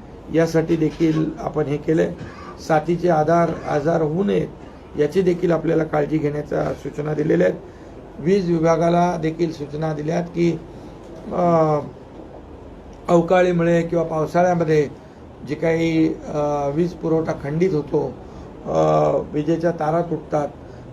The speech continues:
आणि ते तात्काळ त्या ठिकाणी दुरुस्त करून वीज सप्लाय पूर्ववत करण्यासंदर्भात युद्ध पातळीवर काम करण्याच्या सूचना त्या ठिकाणी दिलेल्या आहेत. बाकी, अ, ज्या काय आता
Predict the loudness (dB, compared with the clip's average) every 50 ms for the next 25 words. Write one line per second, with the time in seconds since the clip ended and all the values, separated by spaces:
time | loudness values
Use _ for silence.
0 | -10 -6 -2 -2 -2 0 2 2 2 2 2 0 -2 -2 -2 2 4 6 6 6
1 | 4 2 0 -2 -2 -4 -4 -4 -2 -2 -2 -2 -4 -2 -4 -4 -4 -4 -6 -6
2 | -6 -2 0 0 2 0 -2 -2 -6 -12 -12 -10 -10 -10 -10 -6 -2 0 0 0
3 | 0 0 -2 -2 0 2 4 4 4 4 0 -2 -8 -16 -18 -18 -18 -18 -10 -4
4 | -2 0 2 2 4 4 2 2 0 -2 -6 -4 -2 -2 -4 -4 -4 -4 -2 0
5 | 0 2 2 2 0 0 -4 -10 -16 -16 -16 -16 -16 -14 -8 -4 -4 0 2 4
6 | 4 4 4 2 4 4 4 4 4 2 0 0 0 0 -2 -4 -4 -4 -2 -4
7 | -2 -4 -4 -6 -6 -8 -8 -6 -4 -2 -2 -2 -4 -6 -10 -14 -16 -16 -16 -16
8 | -10 -4 0 0 0 0 0 0 0 0 2 2 0 2 2 4 4 6 4 4
9 | 2 0 -6 -16 -18 -18 -18 -18 -18 -18 -12 -4 0 0 0 0 0 0 2 4
10 | 4 4 2 2 0 -2 -4 -6 -8 -10 -12 -14 -16 -16 -16 -14 -8 -4 -2 -2
11 | 0 0 2 2 2 2 2 2 4 4 4 4 2 0 -4